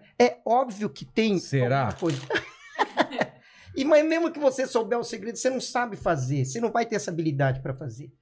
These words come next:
Speaker 1: Então a mágica é isso: é levar alegria, entretenimento, diversão, né? Esse sorriso.
Speaker 2: É.
Speaker 1: A mágica independe de sexo, independe da religião, independe da idade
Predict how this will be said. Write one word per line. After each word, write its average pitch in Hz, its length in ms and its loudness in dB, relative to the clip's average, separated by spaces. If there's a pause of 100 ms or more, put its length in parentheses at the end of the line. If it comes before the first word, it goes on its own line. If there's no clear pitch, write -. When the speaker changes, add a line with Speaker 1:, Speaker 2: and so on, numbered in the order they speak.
(140)
Speaker 1:
Então 233 340 2
a 247 80 0
mágica 220 460 -2
é 247 40 2
isso: 175 340 -2
é - 20 4
levar 156 300 2
alegria, 147 560 2
entretenimento, 151 800 0
diversão, 156 840 -2 (300)
né? - 160 -6
Esse 320 240 -4
sorriso. 233 600 -6
Speaker 2:
É. 113 180 4
Speaker 1:
A 196 100 2
mágica 208 460 -2
independe 220 680 -4
de 165 120 -8
sexo, 165 580 -6
independe 196 580 -2
da 180 120 2
religião, 151 680 -2 (220)
independe 202 460 -6
da 196 140 2
idade 165 680 -4